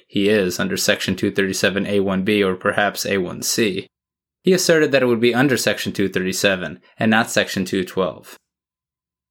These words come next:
But D H S didn't charge a Section two thirty-seven removability provision in the N T A, and so the argument goes,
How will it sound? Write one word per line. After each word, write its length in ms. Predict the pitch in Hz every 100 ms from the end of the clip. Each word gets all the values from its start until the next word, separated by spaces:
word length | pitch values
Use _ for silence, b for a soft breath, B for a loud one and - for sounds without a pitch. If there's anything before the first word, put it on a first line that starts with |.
| _ -
But 160 | 104
D 160 | 101 95
H 120 | 92
S 160 | 107 -
didn't 280 | 110 101
charge 340 | 98 131 143 127
a 20 |
Section 380 | - 104 - 95
two 140 | 110
thirty-seven 540 | 110 107 101 110 101 104
removability 720 | 98 98 101 95 110 107 98
provision 440 | 98 101 101 101
in 100 | 95
the 100 | 92
N 140 | 95 95
T 160 | 101
A, 200 | 104 139
and 140 | 117 90
so 240 | 95 95
the 160 | 98 95
argument 420 | 95 92 95 95
goes, 360 | 117 120 117